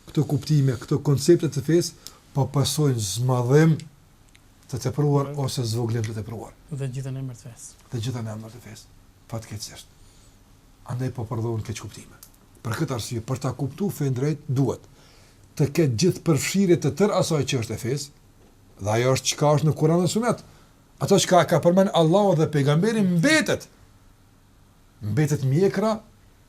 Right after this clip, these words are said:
Speaker 1: mbetet hijabi, mbetet misfaku, mbetet tauhidi, çdo që mbetet. Nga se nuk ka det askush të derogon apo anulon diç pasi ka vdekur pejgamberi, sallallahu alajhi wasallam.
Speaker 2: Sallallahu alajhi wasallam.
Speaker 1: Kështu që mbeten të gjitha të përfshira.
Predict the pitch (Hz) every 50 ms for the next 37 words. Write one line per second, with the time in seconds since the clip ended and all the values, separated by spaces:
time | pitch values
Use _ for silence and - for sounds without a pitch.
0 | _ _ - 104 107 147 147 147 - - - 131 113 107 147 170 202 214 180 226
1 | 233 226 - - - - - _ - 135 139 139 143 185 185 - 175 - 139 151
2 | 147 135 - - 156 180 202 233 226 226 226 233 240 226 226 - - - - -
3 | 151 156 151 214 226 - 202 - - - 175 156 131 147 214 254 208 208 175 190
4 | 302 302 240 285 285 262 285 240 147 117 - - - - - - _ - _ -
5 | - - - _ _ - 113 110 - 139 123 - - 131 135 127 - - 175 202
6 | 208 202 185 208 202 - - - 226 226 196 - - - 220 208 160 175 156 131
7 | 131 151 147 156 147 135 175 214 220 190 185 - - 180 165 170 175 175 185 208
8 | 208 180 156 202 240 - - - - - - - - 220 214 185 190 139 - 170
9 | 143 123 160 143 135 180 175 139 160 165 160 170 175 180 202 196 165 196 208 165
10 | 240 247 240 208 - - - - - - - 135 127 123 123 123 120 - - 139
11 | 127 - 139 147 156 - 165 156 143 135 185 190 185 165 156 160 147 196 208 175
12 | 165 190 - 202 165 - 254 262 220 143